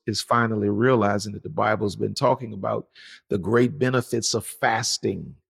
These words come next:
what it does for the body and how it allows things to heal in the body, you know? Well, when relationships have been your poison,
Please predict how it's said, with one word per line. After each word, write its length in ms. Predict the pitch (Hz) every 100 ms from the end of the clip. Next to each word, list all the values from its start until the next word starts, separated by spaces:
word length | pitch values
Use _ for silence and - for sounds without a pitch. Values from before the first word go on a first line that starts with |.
| _ _ _
what 240 | - 123 123
it 200 | 123 123
does 300 | 120 120 -
for 180 | -
the 80 | 117
body 500 | 101 117 120 127 104
and 120 | 98
how 240 | 101 127 123
it 120 | 123
allows 580 | 113 113 120 120 117 -
things 420 | - 120 120 117
to 120 | -
heal 480 | 110 - 127 135 120
in 100 | 117
the 80 | 107
body, 440 | 98 117 139 135
you 160 | 95 101
know? 280 | 110 123 131 - - - -
Well, 380 | 143 143 139 131
when 260 | - 135 139
relationships 920 | 117 113 120 208 - 214 - 175 -
have 200 | 135 107
been 180 | 123 120
your 180 | 98 98
poison, 640 | - 113 117 95 - 85